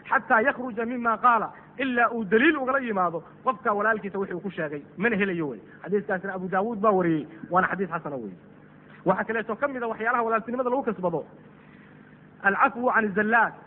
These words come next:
in la iska, in la qofka zallaadkiisa wixii ka dhacay in faraha laga qaado, iyo والهفوات، iyo waxyaalaha ka dhacdhaca, khaasatan dadka ahlul khayrka ah iyo ahlul muru'ada in la iska daayo. Saa darteed bay Caaisha radiyallahu ta'ala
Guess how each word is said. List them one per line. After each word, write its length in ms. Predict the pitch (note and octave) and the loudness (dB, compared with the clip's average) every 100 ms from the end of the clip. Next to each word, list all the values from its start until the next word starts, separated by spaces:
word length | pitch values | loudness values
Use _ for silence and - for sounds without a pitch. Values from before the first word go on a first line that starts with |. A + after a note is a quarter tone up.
| - | -8
in 100 | C#4 | -2
la 60 | B3+ | -2
iska, 220 | - C#4+ A3 | -2 -4 -4
in 80 | C4+ | -4
la 80 | B3+ | -2
qofka 380 | C#4 C#4 A#3+ A#3+ - | -2 -2 -2 -4 -4
zallaadkiisa 520 | G3+ A3 C4+ - A3 A3 | -4 -2 -2 -4 -6 -8
wixii 180 | A#3+ A3 | -6 -4
ka 80 | |
dhacay 240 | C#4+ G#3 B3 | -2 0 0
in 60 | A#3+ | 0
faraha 220 | C4+ A#3+ | 2 2
laga 160 | B3 | 0
qaado, 280 | G#3+ F#3+ E3 D#3+ - | 4 4 4 -2 -2
iyo 160 | G#3+ G#3+ | 0 4
والهفوات، 800 | C4 B3 G#3+ G3+ G#3+ A3+ G#3+ A3 | 2 2 -2 0 4 4 4 -2
iyo 140 | A3 | -4
waxyaalaha 320 | G3+ A3 A#3+ G3+ | 0 4 4 2
ka 60 | |
dhacdhaca, 340 | A3+ F#3 E3 F#3+ - - - - - | 0 2 2 2 -4 -20 -20 -20 2
khaasatan 480 | F#3 G#3+ G#3 G3 F#3+ | 6 6 2 -4 -2
dadka 240 | G#3+ G#3+ G#3 | -2 -4 -2
ahlul 240 | F#3 F#3 F#3 | 0 0 2
khayrka 300 | C#4 A#3+ G3+ | 2 2 0
ah 140 | E3 - - - | 0 -2 -12 -4
iyo 120 | A#3 | 0
ahlul 180 | G3 G3 | 2 2
muru'ada 340 | F#3+ G#3 G3 | 4 4 4
in 60 | F3 | 2
la 60 | D#3+ | -2
iska 140 | - | -2
daayo. 280 | D3 A#2 G2 - - - - | -2 -4 -6 -16 -20 -20 -2
Saa 100 | F#3+ | 2
darteed 320 | G3 G3+ G3+ F3 | 4 4 2 4
bay 100 | F#3+ | 4
Caaisha 460 | F#3 G#3 F#3 C#3+ - - - | 6 4 0 -6 -10 -8 -2
radiyallahu 440 | G#3 A3 G#3+ G3+ | 0 2 4 4
ta'ala 320 | G3+ F#3 A3 | 4 6 6